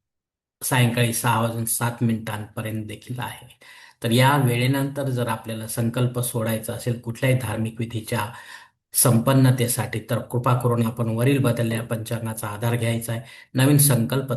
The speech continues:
तयार करायचा आणि त्या संकल्पात आपण करत असलेल्या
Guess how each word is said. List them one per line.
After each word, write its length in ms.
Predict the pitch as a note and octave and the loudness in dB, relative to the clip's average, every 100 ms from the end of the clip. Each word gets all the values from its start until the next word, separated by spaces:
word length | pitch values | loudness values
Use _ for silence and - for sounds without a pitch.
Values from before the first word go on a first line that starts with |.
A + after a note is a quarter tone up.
| - | -4
तयार 180 | A2 | -6
करायचा 300 | A2+ A2 A2 | -6 -8 -4
आणि 100 | A#2 A#2+ | -4 -2
त्या 120 | A#2+ | -2
संकल्पात 540 | B2 A2 B2 B2 A#2+ | -2 -4 -2 -4 -4
आपण 280 | A2+ A2+ A2+ | -6 -6 -8
करत 280 | A2+ A2 A2 | -8 -8 -8
असलेल्या 440 | G#2 - A#2 B2 | -10 -4 0 0